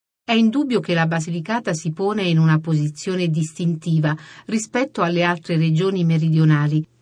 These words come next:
ma ciò non supera la constatazione di un territorio che non ha ancora trovato una sicura e coerente via dello sviluppo.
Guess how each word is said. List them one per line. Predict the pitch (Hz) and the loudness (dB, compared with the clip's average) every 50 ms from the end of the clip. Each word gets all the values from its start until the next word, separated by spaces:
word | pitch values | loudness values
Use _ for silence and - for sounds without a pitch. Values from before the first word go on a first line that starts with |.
| _ _ _ _ _ - | _ _ _ _ _ -4
ma | 190 196 202 | -2 0 0
ciò | - - - 311 302 | 0 2 2 4 4
non | 247 247 269 302 311 | 4 6 6 6 4
supera | - - 226 196 170 156 175 165 170 170 | 4 2 -2 -2 -2 -2 0 0 2 2
la | 170 175 180 | 2 0 0
constatazione | 160 240 233 240 233 - 220 185 156 180 160 160 - - 220 202 208 202 185 175 | 0 -2 -2 -2 -2 -2 -4 -4 -2 -4 -4 -4 -4 -4 -2 -2 0 0 0 0
di | 175 | 0
un | 175 175 175 165 | 0 0 -2 -2
territorio | - 180 175 180 180 160 - 208 214 220 226 220 196 180 170 | -2 -2 0 0 -2 -4 -2 -2 0 0 0 2 0 0 0
che | 156 - 226 220 | 0 0 0 0
non | 226 233 233 | 2 2 4
ha | 233 214 | 4 4
ancora | 208 202 208 214 - - 277 247 208 185 175 | 2 2 -2 -4 -2 -2 0 0 0 0 -2
trovato | 156 - 208 208 220 214 233 247 233 202 180 | -2 -4 -4 0 2 2 0 0 -2 -2 -2
una | 175 170 165 165 | 0 0 -2 -2
sicura | 160 - - 185 156 - 233 196 170 160 156 156 | -4 -6 -10 -12 -8 -6 -4 -2 0 2 2 2
e | 165 196 220 220 | 2 0 -2 -4
coerente | - - 185 185 185 190 196 214 226 220 - 202 | -4 -4 -4 -2 -2 -2 -2 -2 -2 -2 -4 -4
via | 190 180 170 160 160 165 156 - - | -4 -2 0 2 2 2 0 -2 -6
dello | 214 190 165 160 170 175 | -4 -2 -2 0 0 -2
sviluppo. | 175 170 170 190 170 156 143 - - - 160 135 | -4 -4 -2 -2 0 0 -2 -2 -6 -10 -12 -12